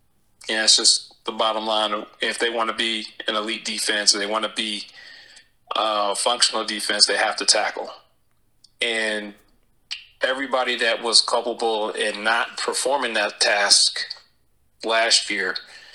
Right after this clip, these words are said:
I'm pretty sure they're gonna have a pretty short leash, especially with the new coordinator coming in. Uh, he doesn't look like he's a guy that's gonna play around much with guys that don't produce. Either you're gonna be on that field doing what you have to do to tackle, or he's gonna find people to replace you.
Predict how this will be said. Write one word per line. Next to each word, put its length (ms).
I'm 140
pretty 200
sure 180
they're 100
gonna 140
have 160
a 60
pretty 220
short 300
leash, 320
especially 400
with 100
the 80
new 320
coordinator 500
coming 320
in. 220
Uh, 420
he 120
doesn't 260
look 140
like 200
he's 160
a 60
guy 220
that's 140
gonna 200
play 220
around 360
much 340
with 460
guys 260
that 80
don't 180
produce. 460
Either 220
you're 200
gonna 160
be 480
on 160
that 220
field 320
doing 200
what 160
you 60
have 120
to 100
do 180
to 100
tackle, 460
or 160
he's 120
gonna 140
find 320
people 280
to 120
replace 380
you. 80